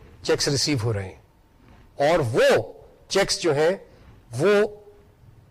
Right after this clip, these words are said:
گو ہم نے بینک میں جمع کرا دیے،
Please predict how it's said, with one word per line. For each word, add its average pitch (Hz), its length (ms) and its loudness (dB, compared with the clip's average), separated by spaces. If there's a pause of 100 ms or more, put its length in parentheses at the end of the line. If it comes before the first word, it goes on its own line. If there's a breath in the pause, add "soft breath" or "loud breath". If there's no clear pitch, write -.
(1000)
گو 220 220 2
ہم 180 60 2
نے 170 160 0
بینک 147 300 0
میں 147 120 -2
جمع 131 240 -2
کرا 117 340 -2
دیے، 170 200 -2